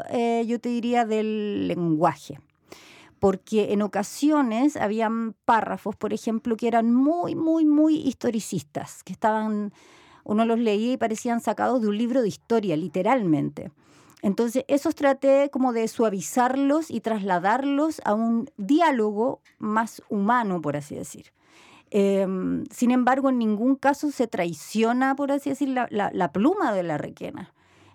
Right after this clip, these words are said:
Eh, es la historia de, que ella escribe y es una historia, eh, que es un hecho real. Entonces, me ayudó, en el fondo, poder, eh, por ejemplo,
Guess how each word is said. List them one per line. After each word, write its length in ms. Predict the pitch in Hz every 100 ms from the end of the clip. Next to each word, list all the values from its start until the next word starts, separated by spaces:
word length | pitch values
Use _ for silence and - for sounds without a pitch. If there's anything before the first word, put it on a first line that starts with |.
| -
Eh, 260 | 180 175 -
es 200 | 233 -
la 120 | 233
historia 420 | - 233 208 202
de, 640 | 170 170 156 - - - -
que 160 | - 180
ella 220 | 262 233
escribe 580 | 208 - 190 190 175 220
y 140 | 226
es 120 | 220 247
una 120 | 254
historia, 640 | 220 - 240 240 254 262 294 - _ - _ -
eh, 340 | 202 190 190
que 180 | - 202
es 100 | 233
un 200 | - 226 -
hecho 320 | 190 - 214
real. 420 | 233 233 175 139
Entonces, 680 | - 175 208 208 - 214 208 -
me 380 | - 220 208 214
ayudó, 720 | 208 202 208 196 240 269 311
en 140 | - 233
el 140 | 233
fondo, 360 | - 247 247 247
poder, 600 | 226 208 208 226 233 -
eh, 340 | 220 214 208 202
por 120 | 208
ejemplo, 600 | 202 214 202 214 208 196